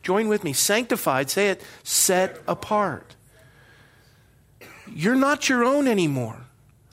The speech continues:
You were sanctified, set apart for what purpose? As a testimony to unbelievers. You're his now. You were justified.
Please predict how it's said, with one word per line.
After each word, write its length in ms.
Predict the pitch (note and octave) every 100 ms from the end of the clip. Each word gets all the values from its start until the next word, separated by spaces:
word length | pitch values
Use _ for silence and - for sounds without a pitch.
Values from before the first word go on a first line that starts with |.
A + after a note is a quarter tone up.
| _ -
You 140 | F#3
were 80 | G3+
sanctified, 680 | - A#3+ C4+ B3 A3+ G3+ -
set 200 | A#3 A3
apart 300 | - A#3 -
for 80 |
what 200 | G3 G#3+
purpose? 460 | A#3 A#3 E3 B2 - - - - - - - -
As 160 | F3+
a 60 | F3+
testimony 720 | - G#3+ - A3 G3+ G3 G3
to 160 | - -
unbelievers. 960 | D#3+ E3+ F3+ G#3 B3 A#3+ F#3+ A2 - - - _ _ -
You're 120 | G3+
his 320 | F3+ C#4 A3
now. 340 | D#3 A#2+ A2+ - _ _ - _ _ _ _ _ _ _ _ _ _ _ _ _ _ _ - -
You 160 | F3+ G3
were 80 |
justified. 800 | E3+ G#3 A3+ - A3 C#3 A2 G2